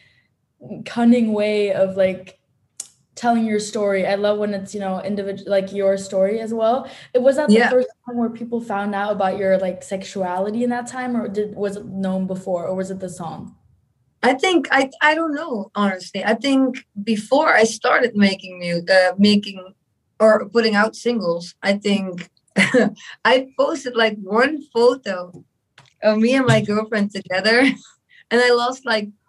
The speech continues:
Speaker 2: a hundred thousand followers in one day.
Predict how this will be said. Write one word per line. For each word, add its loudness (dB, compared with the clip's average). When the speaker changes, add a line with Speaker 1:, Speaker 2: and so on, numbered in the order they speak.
Speaker 2:
a -4
hundred 0
thousand 0
followers -2
in -2
one 0
day. 4